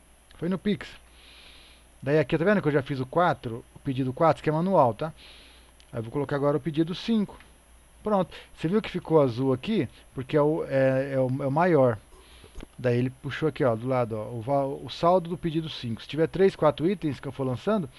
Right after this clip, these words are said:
ele vai aparecendo aqui, tá? Vamos colocar um serviço que custou cento e vinte. Mas já apareceu aqui. Aqui mostra o geral e aqui aparece o do, do momento, ó. É o, o último, né? Daí eu quero um serviço, daí eu quero, por exemplo, unidade,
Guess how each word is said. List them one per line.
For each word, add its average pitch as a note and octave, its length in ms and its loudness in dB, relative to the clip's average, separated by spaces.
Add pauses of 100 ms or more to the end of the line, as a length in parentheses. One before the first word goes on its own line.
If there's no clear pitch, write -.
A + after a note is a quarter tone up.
(300)
ele B2 80 -8
vai C3 80 2
aparecendo C#3+ 440 -2
aqui, E3 220 -4
tá? D#3 160 -10 (800)
Vamos D3+ 120 -8
colocar E3 220 2
um G3+ 100 4
serviço G3 460 2
que - 60 -16
custou F#3+ 240 -4
cento F#3+ 260 -2
e G#3 40 -2
vinte. D3+ 320 -4 (1080)
Mas C3 140 -6
já B2 80 0
apareceu C3+ 420 -2
aqui. E3 240 -6 (480)
Aqui C3 220 -6
mostra G3 280 6
o D3+ 40 0
geral D#3+ 320 8
e F#3 40 2
aqui F#3+ 120 0
aparece F3 420 2
o E3+ 40 -6
do, F3+ 180 -4
do D#3+ 100 -2
momento, D#3 460 -2
ó. G2+ 80 -6 (340)
É B2+ 40 -6
o, C3+ 40 -2
o C#3 500 -4
último, B2+ 360 -2
né? B2+ 140 -6 (600)
Daí D3 200 4
eu D#3+ 100 2
quero E3+ 180 2
um F3 60 0
serviço, F#3+ 580 0 (380)
daí D3 160 2
eu D#3 60 4
quero, F3+ 220 2
por F3 140 2
exemplo, D3 400 0 (540)
unidade, D#3+ 640 4